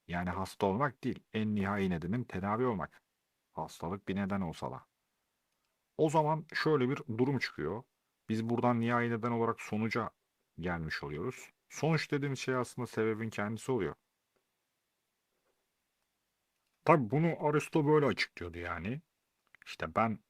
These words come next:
hastaneye gidiyorsam tedavi olmak için gidiyorum. Amacım bu ama nedenim de bu işte falan. Bunlar böyle bir, bir,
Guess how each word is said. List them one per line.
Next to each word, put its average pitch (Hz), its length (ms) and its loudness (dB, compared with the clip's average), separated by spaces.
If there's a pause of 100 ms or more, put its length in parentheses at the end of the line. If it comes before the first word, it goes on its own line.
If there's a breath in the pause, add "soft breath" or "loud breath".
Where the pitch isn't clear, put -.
(140)
hastaneye 113 600 2
gidiyorsam 101 580 -4 (540)
tedavi 117 360 4
olmak 110 300 2
için - 160 -6 (100)
gidiyorum. 85 440 -6 (240)
Amacım 113 560 4
bu 139 360 2
ama 110 240 2
nedenim 110 500 4
de 82 120 -6
bu 123 300 0
işte - 260 -8
falan. 92 400 -8 (840)
Bunlar 113 440 4
böyle 107 260 2
bir, 110 160 0
bir, 107 180 2